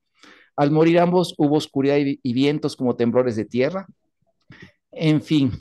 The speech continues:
ambos prometieron, es una de las comparaciones más interesantes, ¿no? Regresar para enjuiciar a los impíos y restaurar una era de paz y armonía. Y la comparación está en el Apocalipsis, ¿verdad? El, el que le atribuyen a Cristo de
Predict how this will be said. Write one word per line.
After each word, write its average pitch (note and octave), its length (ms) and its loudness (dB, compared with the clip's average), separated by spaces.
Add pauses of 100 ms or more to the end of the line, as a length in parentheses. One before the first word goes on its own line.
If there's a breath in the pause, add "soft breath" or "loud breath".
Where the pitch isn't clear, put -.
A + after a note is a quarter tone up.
(380 soft breath)
ambos F3 300 2
prometieron, D#3+ 600 2
es - 180 -2
una D#3 100 0
de D3+ 40 2
las D3 80 -4
comparaciones C#3 580 0
más C#3 220 -2
interesantes, C#3+ 720 0
¿no? C3+ 240 -2
Regresar C#3 580 0
para C#3+ 200 0
enjuiciar B2+ 400 -2
a C#3 40 2
los C3 200 -4
impíos C#3 440 0
y D3 60 -2
restaurar B2 400 0
una C3+ 140 2
era C3 100 2
de B2 120 4
paz B2+ 300 -2
y C3+ 40 0
armonía. A#2+ 520 0 (880 soft breath)
Y B2 280 -4
la B2 180 -2
comparación C3 600 0
está C#3+ 280 -2
en C#3+ 100 0
el B2+ 120 0
Apocalipsis, C3 840 -2
¿verdad? C#3 380 0
El, A#2 340 -6 (260)
el A#2 100 -14
que - 100 -6
le B2 100 0
atribuyen C3 480 0
a A2 80 -4
Cristo C#3 500 -4
de A#2+ 360 0